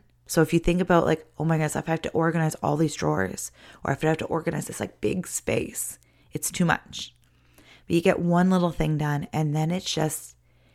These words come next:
it's a snowball effect. And you're like, "Woo," it's contagious. You're like, "Yeah, I'm doing it." Small wins. So focus on little things, and then you can have so many big wins.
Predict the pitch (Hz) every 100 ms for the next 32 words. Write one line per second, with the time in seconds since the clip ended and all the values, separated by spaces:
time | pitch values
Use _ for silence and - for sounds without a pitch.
0 | _ _ _ - 170 165 - 156 143 151
1 | 151 - - - - 160 160 165 - 208
2 | 254 214 160 - 180 170 151 - - -
3 | - 85 - - - 160 190 233 208 202
4 | 196 196 - 160 185 190 151 - - _
5 | - - - - 180 170 170 151 87 85
6 | - - - _ _ _ - - _ -
7 | - 160 180 196 185 185 180 170 147 143
8 | 143 - - - _ 151 151 147 156 143
9 | 135 - _ _ _ _ _ _ _ _
10 | _ - - 160 156 151 143 143 139 131
11 | - - - -